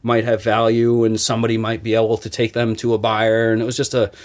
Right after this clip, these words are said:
fun thing that I heard about at first. And I'm sure at that time there probably was people doing it lucratively, but, um, for me, it was just an adventure to do something new and at night.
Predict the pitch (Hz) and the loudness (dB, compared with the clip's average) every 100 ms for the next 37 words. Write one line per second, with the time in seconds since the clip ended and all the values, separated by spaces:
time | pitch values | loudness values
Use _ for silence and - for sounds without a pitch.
0 | - - - 135 147 127 104 104 110 101 | -20 -20 -2 0 0 0 0 0 0 0
1 | 113 113 110 107 101 - 123 120 113 - | 0 0 0 0 -4 -2 0 2 0 -4
2 | - - - 117 107 117 139 110 98 110 | -12 -16 -2 0 0 0 0 -2 -4 0
3 | 101 101 95 - 107 98 107 101 - - | 0 0 -2 -2 0 2 0 -2 -8 -10
4 | 101 101 101 92 98 107 - 101 95 98 | -4 0 0 -2 -2 -2 -2 -4 -2 -2
5 | 95 95 98 - - - - - - - | 0 -2 -4 -6 -20 -20 -20 -20 -20 -12
6 | - 104 101 95 - 110 123 160 107 90 | -2 0 0 -2 -2 0 2 0 0 -2
7 | - 107 85 110 120 110 90 101 110 101 | 0 -2 0 -2 0 -2 -4 -4 -6 0
8 | 113 101 107 110 107 104 104 104 101 101 | 0 2 2 2 2 0 -2 -4 -4 -2
9 | 107 107 101 98 | 0 0 0 -2